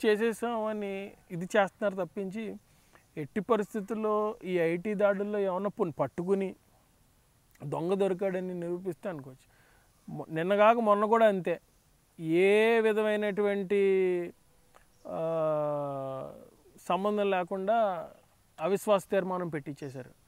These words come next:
చిన్న పిల్లోడిని అడిగినా భారతదేశంలో చెప్తాడు, "అవిశ్వాస తీర్మానంలో మోడీ ఓడిపోడు, హండ్రెడ్ పర్సెంట్ మెజారిటీతో బయటపడతాడు" అని. అయినా ఏ పార్లమెంట్ అయితే ప్రత్యేక హోదాని పార్లమెంట్ సాక్షిగా నగ్గించి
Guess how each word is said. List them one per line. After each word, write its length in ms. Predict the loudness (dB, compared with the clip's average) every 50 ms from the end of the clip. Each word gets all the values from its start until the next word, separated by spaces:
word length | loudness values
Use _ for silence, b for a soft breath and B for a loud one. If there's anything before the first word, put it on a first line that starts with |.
| b b b b b b b _ _ _ _ _ -10 -6
చిన్న 280 | -4 -2 0 2 2 2
పిల్లోడిని 500 | 2 4 2 4 4 4 4 2 2 2
అడిగినా 280 | 4 4 4 2 2 2
భారతదేశంలో 680 | 4 4 4 4 4 2 0 -2 -2 -2 -2 -4 -2
చెప్తాడు, 500 | -2 -2 -4 -6 -6 -4 -4 -4 -4 -8 _ _ _ _ -8
"అవిశ్వాస 500 | -4 -4 -4 -4 -4 -2 0 0 0 -2
తీర్మానంలో 800 | -6 -6 -4 -4 -4 -4 -6 -6 -6 -6 -8 -8 -8 -8 -8 -8
మోడీ 500 | -8 -8 -6 -4 -4 -4 -2 -4 -4 -4
ఓడిపోడు, 1080 | -4 -4 -4 -4 -4 -6 -8 -8 -8 -6 -4 -4 -4 -6 -6 -6 -6 -6 -6 -8 -10 -14 _ b b b b b b b -18 -14
హండ్రెడ్ 480 | -10 -8 -6 -4 -4 0 0 0 -2 -2 -2
పర్సెంట్ 380 | -2 0 0 -2 -4 -8 -8 -6
మెజారిటీతో 800 | -6 -4 -2 -2 -2 -2 -4 -6 -6 -8 -8 -8 -10 -12 -12 -14 -16 b b b b b b -8
బయటపడతాడు" 680 | -6 -4 -4 -4 -4 -6 -6 -6 -8 -12 -12 -12 -12
అని. 240 | -14 -16 -16 -20 -20 _ b b b b b b b b 0
అయినా 460 | 2 2 4 4 4 4 2 0 -2 -4 -6
ఏ 420 | -2 0 2 4 4 6 6 6
పార్లమెంట్ 800 | 6 6 6 8 8 6 6 4 0 0 0 -2 -2 -2 -2 0
అయితే 460 | 0 0 0 -2 -2 -2 -2 -2 -2
ప్రత్యేక 640 | -2 -4 -6 -6 -6 _ -6 -2 -2 -2 -2 -2 -6
హోదాని 720 | -4 -4 -2 -2 -2 -4 -4 -4 -4 -4 -6 -8 -8 -10
పార్లమెంట్ 720 | -8 -4 -2 0 0 0 0 -2 -4 -4 -6 -8 -8 -10
సాక్షిగా 720 | -8 -6 -4 -6 -6 -6 -8 -8 -6 -4 -4 -4 -4 -4
నగ్గించి 840 | -4 -6 -6 -6 -8 -8 -8 -6 -4 -4 -4 -4 -6 -6 -6 -6 -6